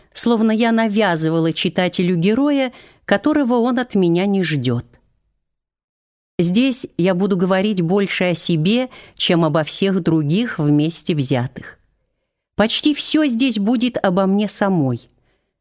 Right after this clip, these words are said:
о моем детстве, молодости, о зрелых годах, о моих отношениях с другими людьми. Таков замысел этой книги.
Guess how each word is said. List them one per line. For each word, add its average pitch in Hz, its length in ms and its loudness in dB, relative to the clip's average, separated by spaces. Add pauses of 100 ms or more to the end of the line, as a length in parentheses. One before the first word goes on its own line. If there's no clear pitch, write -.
(160)
о 156 60 0
моем 226 360 2
детстве, 185 640 -4 (260)
молодости, 175 960 -2 (320)
о 156 120 2
зрелых 208 480 0
годах, 143 640 -2 (420)
о 165 120 2
моих 180 520 0
отношениях 156 840 0
с 131 80 -4
другими 139 480 0
людьми. 135 640 0 (640)
Таков 240 340 0
замысел 190 640 0
этой 175 300 -2
книги. 127 580 -2